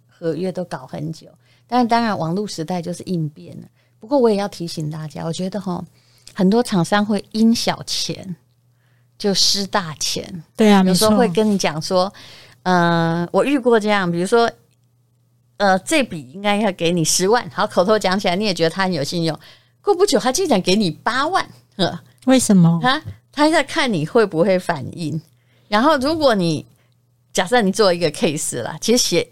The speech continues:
Speaker 1: 写东西也会这样。然后你后来跟他说：“我们当时讲的是十万。”然后他说：“哦，是这样吗？我忘记了，我以为是八万。”那你也只好哑巴吃黄连。可是你心里明白，会连这个，就你，他已经赚到钱，他却舍不得给你的人，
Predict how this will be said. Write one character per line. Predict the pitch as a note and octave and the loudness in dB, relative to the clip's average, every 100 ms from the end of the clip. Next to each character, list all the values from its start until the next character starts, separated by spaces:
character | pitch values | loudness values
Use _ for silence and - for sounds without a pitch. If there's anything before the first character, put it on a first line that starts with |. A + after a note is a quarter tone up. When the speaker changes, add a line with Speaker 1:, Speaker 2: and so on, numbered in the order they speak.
| - | -10
Speaker 1:
写 | - - D3+ | -4 -2 0
东 | F#3 G#3 | 0 0
西 | |
也 | G3 C#3+ | 0 0
会 | E3+ | 0
这 | E3 | 0
样。 | - - | -4 -2
然 | G3+ | -2
后 | C4 | 0
你 | G3+ | 0
后 | C4+ | 0
来 | A3 | 0
跟 | A3 A3 | 0 -2
他 | G#3+ | -2
说 | G#3+ G#3 - - - | -2 -4 -8 -20 -2
：“我 | A#3+ | 4
们 | D4 | 4
当 | F4 | 4
时 | G4 | 0
讲 | B3 F3 | -2 0
的 | F#3+ | -2
是 | A3 C4 | -2 -2
十 | - E3 E3+ | -4 -2 -2
万。” | A#3 A3+ F#3+ | 2 0 0
然 | A3 | -2
后 | |
他 | C4 | -2
说 | E4 | 0
：“哦， | A#4+ B4 A#4+ | 2 2 2
是 | G#4 | -2
这 | G#4 | 2
样 | F#4+ E4+ | 2 2
吗？ | D#4 D4+ E4 - _ - | 2 0 -2 -12 _ 0
我 | A#3+ | 2
忘 | F4 F#4+ | 4 2
记 | F#4 F4+ | 0 2
了， | A#3+ | 2
我 | A#3 | 2
以 | D4 | 2
为 | G#3 G#3+ | 2 2
是 | B3 | 0
八 | A#3+ A3 A3+ | 2 0 2
万。” | G#3 A3+ | 0 2
那 | |
你 | C#4+ C#4 | 2 2
也 | B3+ | 0
只 | - A#3 A3+ | 0 -2 0
好 | B3 | -2
哑 | B3+ G3 F3 | 0 0 0
巴 | A#3+ A#3 | -2 -2
吃 | - A3+ A#3+ | -4 0 2
黄 | F#3+ F3+ | 2 0
连。 | D#3+ - - - - | -6 -8 -10 -14 -2
可 | A3+ | 0
是 | C#4+ | 2
你 | G#3+ | 0
心 | - A3+ A3+ | 0 0 0
里 | E3 | 2
明 | D3+ D3 D#3+ | 0 -2 -4
白， | - - G#3 _ - _ | -6 -6 -12 _ -20 _
会 | C#4+ B3 | 0 2
连 | F#3+ G#3+ | 2 2
这 | - A#3 | 0 0
个， | C#4 F#3 - - - E4 F4+ | 2 0 -2 -12 -10 -8 -2
就 | C4+ B3+ | 0 2
你， | D#4 B3+ | 2 2
他 | - E4+ | 0 0
已 | |
经 | F#3+ A#3 | 2 2
赚 | B3 A3+ | 4 2
到 | A3+ G3+ | 0 -2
钱， | - D3+ | 0 -2
他 | E3 A3+ | 0 0
却 | C4 | 2
舍 | B3 D#3 | 2 0
不 | G#3 | 0
得 | G3 D3+ | -2 0
给 | C#3+ | 0
你 | E3+ D#3 | 2 2
的 | D3+ D3 | 0 -2
人， | - F#3 | -2 -6